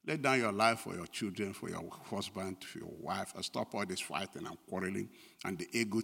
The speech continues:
trips and stuff. It's not the love of God. You lay down your life. You, you honor God with that. You let Christ show his love.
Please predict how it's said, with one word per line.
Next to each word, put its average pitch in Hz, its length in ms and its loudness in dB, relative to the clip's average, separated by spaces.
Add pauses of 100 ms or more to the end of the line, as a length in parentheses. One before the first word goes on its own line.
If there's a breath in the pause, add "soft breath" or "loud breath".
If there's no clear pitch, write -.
trips - 520 0
and - 80 -12
stuff. - 360 -6 (320 loud breath)
It's - 180 -4
not 117 180 2
the 101 100 -2
love 139 300 4
of 87 180 -8
God. - 200 -12 (1700)
You 170 80 -6
lay 170 180 4
down 143 200 4
your 123 140 2
life. 107 480 0 (1700)
You, 131 200 -6
you 135 300 2
honor 143 300 0
God 104 320 -2
with 78 160 -8
that. 73 160 -10 (480)
You 120 180 2
let 135 180 2
Christ - 420 0
show - 340 -4
his 95 260 -8
love. - 100 -20